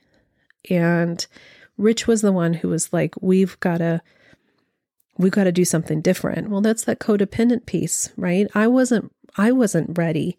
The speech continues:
I was still in this darkness of feeling like everything else in the world was at fault, and I was some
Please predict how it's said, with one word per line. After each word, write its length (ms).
I 160
was 200
still 340
in 180
this 200
darkness 640
of 240
feeling 460
like 360
everything 460
else 280
in 60
the 80
world 480
was 460
at 180
fault, 440
and 120
I 140
was 160
some 420